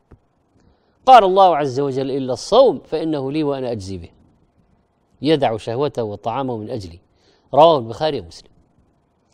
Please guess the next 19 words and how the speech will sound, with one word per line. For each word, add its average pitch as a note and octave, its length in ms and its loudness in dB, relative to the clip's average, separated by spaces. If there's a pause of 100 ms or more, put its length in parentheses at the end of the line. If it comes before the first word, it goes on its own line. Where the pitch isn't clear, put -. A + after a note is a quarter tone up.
(800)
لما C3+ 360 0
جاء C#3+ 380 0
رجل C#3 480 -4 (240)
رسول D3 340 -4
الله C#3+ 300 0
صلى B2+ 240 -6
الله D3 160 0
عليه B2+ 220 0
وسلم D3 460 -6
بناقة D3+ 800 -4
مخطومة، D3+ 720 2 (360)
يعني C3 280 -2
من B2+ 200 -4
تمام D#3+ 800 -2
صدقته، C3+ 800 -4 (720)
أراد C#3+ 280 2
أن C3+ 60 -6
يتصدق C3+ 460 -4
بالناقة، B2 560 0